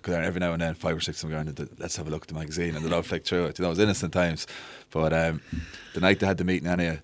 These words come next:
seven or eight of them walked out, and they were bawling for the, to win this championship. They were gonna start back training the next day and everything else. They walked from the football field down, went straight down to the mill and took out a lighter and burnt the Playboy magazine. <laughs> So,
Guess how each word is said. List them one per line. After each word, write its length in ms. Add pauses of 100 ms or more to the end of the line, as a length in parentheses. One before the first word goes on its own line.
(160)
seven 300
or 80
eight 80
of 80
them 100
walked 300
out, 100
and 80
they 60
were 160 (160)
bawling 320
for 160
the, 240
to 140
win 160
this 200
championship. 360
They 60
were 60
gonna 140
start 240
back 180
training 380
the 80
next 200
day 140
and 80
everything 220
else. 180 (240)
They 80
walked 220
from 100
the 60
football 260
field 220
down, 240
went 100
straight 200
down 120
to 80
the 60
mill 180
and 80
took 140
out 80
a 20
lighter 260
and 80
burnt 240
the 60
Playboy 400
magazine. 300
<laughs> 920 (1000)
So, 140